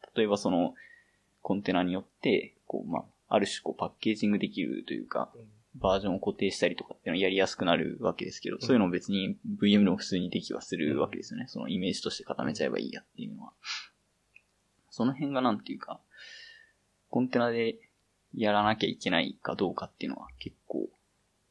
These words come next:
Speaker 1: 難しいなと思っていて。
Speaker 2: うん。わかります。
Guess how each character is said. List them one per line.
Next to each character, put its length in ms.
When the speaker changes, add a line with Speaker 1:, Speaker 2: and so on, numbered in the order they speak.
Speaker 1:
難 160
し 360
い 40
な 280
と 80
思 100
っ 80
て 80
い 100
て。 280
Speaker 2:
う 60
ん。 200
わ 100
か 100
り 80
ま 160
す。 440